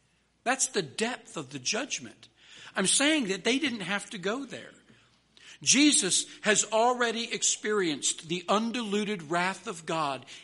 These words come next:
in my place. All I have to do is accept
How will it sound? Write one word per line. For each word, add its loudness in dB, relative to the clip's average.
in 4
my 2
place. -2
All 12
I 12
have 4
to -6
do 0
is 2
accept -4